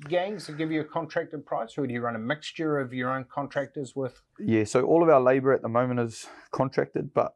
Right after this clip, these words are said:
Speaker 2: um, early, probably Q one next year, gonna look at taking on, um, on-site staff. So our project managers are all in-house. Um, we've got quantity surveyors, project managers, um, we've got pre-construction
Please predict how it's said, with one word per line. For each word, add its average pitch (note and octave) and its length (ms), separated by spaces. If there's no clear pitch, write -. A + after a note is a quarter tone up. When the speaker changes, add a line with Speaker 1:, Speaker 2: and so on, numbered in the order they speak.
Speaker 2:
um, A2 460
early, A2 480
probably G#2+ 260
Q A#2 260
one A2 220
next - 260
year, A2 140
gonna G#2+ 240
look G#2+ 180
at A2 140
taking A2+ 360
on, A2 280
um, A2+ 600
on-site A#2 400
staff. C#3+ 320
So G#2+ 360
our A#2 80
project B2 320
managers A#2 400
are A#2 80
all A#2 160
in-house. A#2+ 560
Um, G#2+ 260
we've G#2+ 120
got - 80
quantity B2+ 280
surveyors, A2+ 380
project A2+ 320
managers, A2 480
um, G#2+ 200
we've G2+ 100
got - 220
pre-construction A#2 880